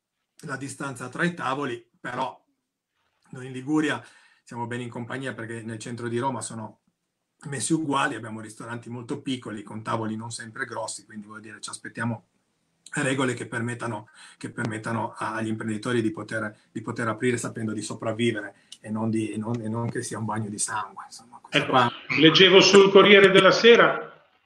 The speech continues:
Speaker 2: una bozza appunto del, ehm, diciamo, del decreto che dovrebbero esserci quattro metri quadrati per ogni ospite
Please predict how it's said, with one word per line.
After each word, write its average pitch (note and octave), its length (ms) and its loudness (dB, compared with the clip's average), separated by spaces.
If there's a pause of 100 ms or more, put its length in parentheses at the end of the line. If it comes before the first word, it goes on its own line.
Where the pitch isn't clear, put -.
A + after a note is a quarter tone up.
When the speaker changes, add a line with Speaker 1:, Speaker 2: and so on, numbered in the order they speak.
(280)
Speaker 2:
una E3+ 380 8
bozza D#3 520 8
appunto D3+ 580 4 (260)
del, C#3+ 320 4
ehm, B2+ 920 0
diciamo, C#3 360 2
del C3+ 160 2
decreto E3 600 6 (280)
che D3 140 6
dovrebbero D#3+ 480 10
esserci E3 480 6
quattro D#3+ 260 8
metri E3 360 6
quadrati D#3+ 520 6
per D3+ 140 2
ogni C3+ 260 4
ospite C3+ 680 0